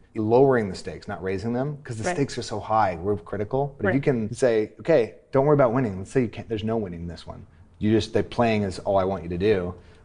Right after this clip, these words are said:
Speaker 1: And then you can get on that state of play and
Speaker 2: Yeah, lower
Speaker 1: I
Speaker 2: the
Speaker 1: mean,
Speaker 2: bar.
Speaker 1: I mean, it's gotta be, but it's gotta be specific to, like, what you're doing.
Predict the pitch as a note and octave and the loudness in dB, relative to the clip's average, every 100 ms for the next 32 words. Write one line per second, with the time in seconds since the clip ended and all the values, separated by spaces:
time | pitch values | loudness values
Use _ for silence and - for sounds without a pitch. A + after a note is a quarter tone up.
0 | - - G2+ G2 - - F2+ F2 - F2+ | -10 -2 0 -2 -2 -4 -2 -4 -6 -8
1 | E2+ - F#2 F2 E2 E2 - - - - | -8 -8 -8 -8 -8 -12 -16 -20 -20 -20
2 | - _ - D#4 A3+ D#3 - - A#3+ B3+ | -20 _ 2 4 4 0 -14 -4 2 2
3 | G#3 F3+ D3+ - - - D#3+ F#3+ A#3 A3 | 4 2 2 -6 -20 2 4 6 6 6
4 | G#3+ F3 D#3 - G3 F3+ F3+ F#3 F3+ F3 | 8 6 4 6 4 4 2 4 4 6
5 | C#3+ A2+ B2 A2 A#2+ F#2+ | 4 4 4 4 2 0